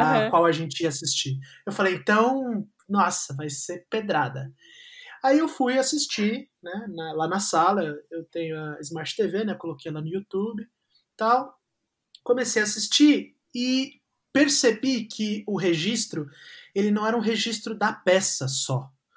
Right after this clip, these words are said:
Speaker 1: Uhum.
Speaker 2: Ele era o registro da experiência teatral da peça.
Speaker 1: Isso.
Speaker 2: Então, é, a câmera, ela não tinha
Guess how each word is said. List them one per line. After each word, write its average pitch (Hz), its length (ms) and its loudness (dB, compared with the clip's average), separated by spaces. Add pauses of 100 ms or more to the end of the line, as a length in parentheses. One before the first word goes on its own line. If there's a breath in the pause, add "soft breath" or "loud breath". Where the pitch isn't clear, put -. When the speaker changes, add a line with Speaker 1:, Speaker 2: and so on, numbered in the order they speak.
(160 loud breath)
Speaker 1:
Uhum. 220 180 -8
Speaker 2:
Ele 165 140 -2
era 175 120 2
o 170 40 -2
registro 185 720 -2
da 190 100 0
experiência 214 960 0
teatral 175 720 -4
da 190 160 -2
peça. 135 560 -2 (220)
Speaker 1:
Isso. 190 260 -12 (320 loud breath)
Speaker 2:
Então, 190 480 0
é, 175 540 0 (180)
a 151 140 -4
câmera, 185 680 4
ela 180 240 0
não 202 200 2
tinha 190 720 -2